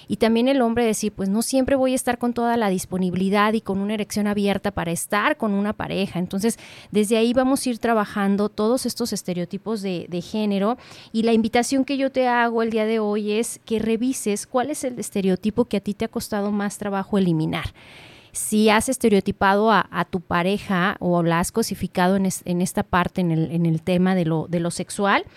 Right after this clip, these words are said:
Y vamos comenzando con, con este tema también. Y bueno, a ti en, en lo personal, que también te des la oportunidad de, de revisar conforme vayamos avanzando en el tema y conforme vayamos tocando este tema,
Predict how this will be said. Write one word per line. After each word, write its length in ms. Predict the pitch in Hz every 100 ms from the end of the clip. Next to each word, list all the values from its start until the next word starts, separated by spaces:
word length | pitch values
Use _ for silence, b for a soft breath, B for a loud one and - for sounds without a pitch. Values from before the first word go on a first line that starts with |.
| B B B
Y 80 | 208
vamos 320 | 233 254 -
comenzando 680 | 233 220 220 240 226 233 254
con, 400 | 208 190 175 170
con 160 | 202 208
este 280 | 220 254
tema 320 | 254 202 185 165
también. 420 | 165 165 170 156 b b _ _ _ _ -
Y 80 | 202
bueno, 320 | 202 196 -
a 140 | 190 202
ti 280 | - 233
en, 280 | 240 247 208
en 180 | - 190
lo 120 | 185
personal, 800 | 180 190 190 - 196 202 208 233 262 B B B B
que 100 | 196
también 300 | 220 233 240
te 100 | 285
des 160 | 269
la 100 | 254
oportunidad 640 | 247 220 - 190 190 185 185
de, 280 | 208 226 170
de 120 | 180
revisar 580 | 180 185 185 214 196 214
conforme 360 | 202 185 175
vayamos 420 | 170 180 190 220
avanzando 440 | 202 180 175 180 196
en 80 | 208
el 160 | 180
tema 460 | 190 185 185 185 185
y 60 |
conforme 480 | 175 165 165 165 170
vayamos 360 | 165 175 190 -
tocando 400 | 175 - 175 190
este 220 | 190 202
tema, 320 | - 190 214